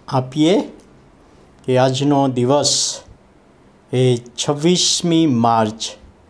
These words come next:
બે હજાર બાવીસ અને શનિવારનો દિવસ.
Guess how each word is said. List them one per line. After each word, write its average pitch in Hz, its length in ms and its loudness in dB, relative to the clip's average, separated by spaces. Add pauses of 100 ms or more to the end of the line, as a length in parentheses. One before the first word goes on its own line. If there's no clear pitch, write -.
(220)
બે 143 300 2
હજાર 143 380 2
બાવીસ 123 760 0 (520)
અને 127 260 0
શનિવારનો 165 880 2
દિવસ. 113 600 -2